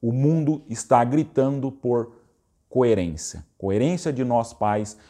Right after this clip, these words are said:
coerência dos professores, coerência das instituições de ensino. Ou seja, que sejamos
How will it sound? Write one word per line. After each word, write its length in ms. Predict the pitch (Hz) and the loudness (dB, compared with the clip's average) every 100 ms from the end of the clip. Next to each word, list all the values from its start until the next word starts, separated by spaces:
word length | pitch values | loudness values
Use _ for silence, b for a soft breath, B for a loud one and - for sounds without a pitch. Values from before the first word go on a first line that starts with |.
| b | b
coerência 480 | 104 107 127 147 135 | 2 4 4 0 -6
dos 120 | 107 | -8
professores, 720 | - 101 98 92 104 107 110 | -8 -10 -8 -10 -2 -2 -2
coerência 460 | 107 101 110 113 107 | -2 -2 -2 -4 -4
das 200 | 98 95 | -4 -4
instituições 680 | 104 - 98 98 - 101 95 | -8 -8 -8 -10 -4 -4 -4
de 60 | |
ensino. 380 | 98 - 80 73 b b b | -6 -8 -10 -10 b b b
Ou 140 | 107 107 | -4 -4
seja, 480 | - 92 87 87 85 | -2 -2 -2 -10 -10
que 140 | 107 | -10
sejamos 560 | - 107 120 127 120 | -4 -2 -2 -2 -4